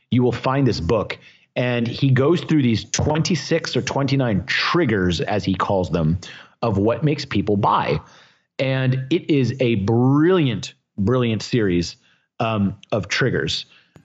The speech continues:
Um, if you wanna hear it in, let me look it up for you right now, Sugarman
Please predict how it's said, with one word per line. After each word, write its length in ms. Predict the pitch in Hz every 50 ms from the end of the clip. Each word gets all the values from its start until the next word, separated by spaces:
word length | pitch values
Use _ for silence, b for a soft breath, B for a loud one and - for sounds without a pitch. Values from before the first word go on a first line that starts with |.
| _ -
Um, 380 | 127 123 127 123 117 117 113 120
if 160 | - 147 135 -
you 80 | 156 139
wanna 200 | 123 151 202 233
hear 340 | - - - - 160 165
it 200 | 170 165 165 165 - -
in, 500 | 143 127 123 123 123 120 120 127 123 - -
let 140 | 120 127 160
me 60 | 175
look 180 | 143 135 131
it 60 | 135 131
up 100 | 135 131
for 80 | 131
you 140 | 120 117 107
right 180 | 101 98 101 98
now, 300 | 101 107 101 92 - - -
Sugarman 1300 | - - - - - 139 139 147 147 143 147 147 151 - - 123 120 120 120 123 123 123 123 120 113